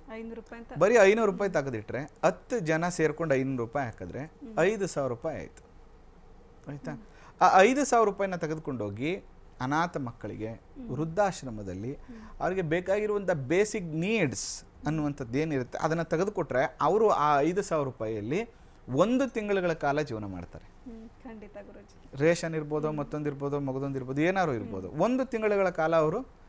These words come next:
Speaker 2: ಜೀವನವನ್ನ ಮಾಡ್ತಾರೆ. ಈ ತರ ಒಂದ್ ಹತ್ತು ಸಾವಿರ ಜನ ಮಾಡಿದ್ರೆ
Speaker 1: ಹ್ಮ್.
Speaker 2: ಅಲ್ವಾ? ಅದನ್ನ ಮಾಡ್ಬೇಕು. ನಾವೆಲ್ಲರೂ ಮಾಡೋದ್ರಿಂದ ಅದು ಅನುಕೂಲ ಆಗುತ್ತೆ. ಈ ತರ ಯಾರು ಸಹಾಯವನ್ನ ಮಾಡ್ತಾರೋ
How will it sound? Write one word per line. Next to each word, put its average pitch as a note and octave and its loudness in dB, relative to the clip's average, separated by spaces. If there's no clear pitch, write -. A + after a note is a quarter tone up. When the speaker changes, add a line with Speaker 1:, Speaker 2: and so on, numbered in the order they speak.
Speaker 2:
ಜೀವನವನ್ನ C#3 0
ಮಾಡ್ತಾರೆ. - -10
ಈ A3 2
ತರ A3+ 6
ಒಂದ್ E3+ 8
ಹತ್ತು E3 6
ಸಾವಿರ F#3+ 6
ಜನ E3 0
ಮಾಡಿದ್ರೆ D#3 -2
Speaker 1:
ಹ್ಮ್. A3 -18
Speaker 2:
ಅಲ್ವಾ? A2 -8
ಅದನ್ನ F#3+ -4
ಮಾಡ್ಬೇಕು. D#3 0
ನಾವೆಲ್ಲರೂ D#3 -2
ಮಾಡೋದ್ರಿಂದ D3+ 0
ಅದು D3 0
ಅನುಕೂಲ D#3+ -2
ಆಗುತ್ತೆ. F#2 -6
ಈ D#3 0
ತರ A#3 6
ಯಾರು F#3 8
ಸಹಾಯವನ್ನ F#3+ 6
ಮಾಡ್ತಾರೋ C3+ 0